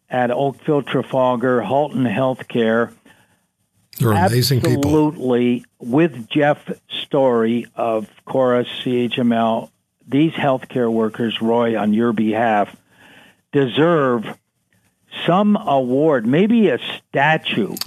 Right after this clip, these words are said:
Speaker 2: You know
Speaker 1: Uh,
Speaker 2: what,
Speaker 1: I mean
Speaker 2: Fox? They do it for everybody. The nurses, you know, I, I respect everybody, the, the, the, the, um, um,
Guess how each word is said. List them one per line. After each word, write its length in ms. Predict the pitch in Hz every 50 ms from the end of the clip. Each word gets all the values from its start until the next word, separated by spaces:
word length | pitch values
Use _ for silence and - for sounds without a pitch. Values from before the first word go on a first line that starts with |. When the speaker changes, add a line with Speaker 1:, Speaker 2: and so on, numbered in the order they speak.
| - - - - -
Speaker 2:
You 80 | 156
know 80 | 175 185
Speaker 1:
Uh, 40 | 175
Speaker 2:
what, 160 | 165 160 160
Speaker 1:
I 20 | 120
mean 60 | 113
Speaker 2:
Fox? 340 | 147 143 143 143 - - -
They 340 | - - - 147 151 160
do 200 | 147 143 156 156
it 100 | 151 139 156
for 140 | - 143 143
everybody. 800 | 135 127 117 113 101 92 92 87 76 78 - - - 85 85 90
The 140 | 92 123
nurses, 580 | 123 135 156 175 185 180 - - 180 165 156 -
you 80 | 170 160
know, 160 | 160 165 170
I, 160 | 165 147 151
I 220 | - - 147 151 151
respect 540 | 139 147 147 147 131 - 156 143 123 127 151
everybody, 440 | 147 156 175 165 151 160 156 151
the, 140 | 147 143 139
the, 320 | 123 139 160 160 - 135 139
the, 260 | 147 131 117 113 107
the, 360 | 95 98 92 85 82 85 82
um, 280 | 80 78 76 73 78 - - - - - - - - - - - - _ _ -
um, 560 | - - 78 80 82 85 80 78 78 80 -